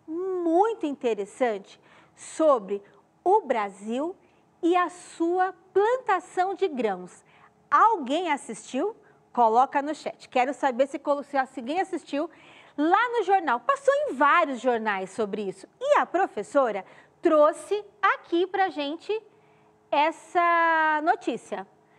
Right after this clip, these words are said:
Tecnologias da indústria no campo. Olha só, essas ferramentas são utilizadas em atividades gerais,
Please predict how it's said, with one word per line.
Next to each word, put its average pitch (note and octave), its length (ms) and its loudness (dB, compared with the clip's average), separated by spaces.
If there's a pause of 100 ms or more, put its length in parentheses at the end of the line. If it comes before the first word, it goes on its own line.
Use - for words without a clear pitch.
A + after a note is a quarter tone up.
(340)
Tecnologias F#4 1040 2
da D#4 180 2
indústria D#4 560 -2
no F4+ 140 -2
campo. F#3 520 -8 (600)
Olha D5 240 0
só, G3 340 -4 (540)
essas E4+ 360 0
ferramentas G#3 760 -4 (360)
são G#4 220 2
utilizadas A3+ 880 -2
em E4+ 160 -2
atividades D4 760 -2
gerais, C4 640 -2